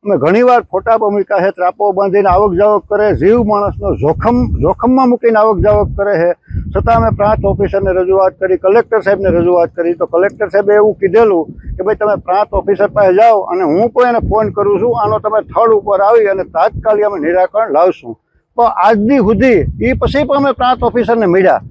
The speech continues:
ત્રણ ચાર વાર, પણ આજ દી સુધી એનો કોઈ ઉકેલ આવ્યો નથી. તો ખરેખર જો પ્રાંત ઓફિસર, મામલતદાર સાહેબ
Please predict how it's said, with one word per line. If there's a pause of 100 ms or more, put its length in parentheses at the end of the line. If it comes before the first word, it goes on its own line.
(140)
ત્રણ
ચાર
વાર,
પણ
આજ
દી
સુધી (120)
એનો
કોઈ
ઉકેલ
આવ્યો
નથી. (300)
તો
ખરેખર
જો
પ્રાંત
ઓફિસર,
મામલતદાર
સાહેબ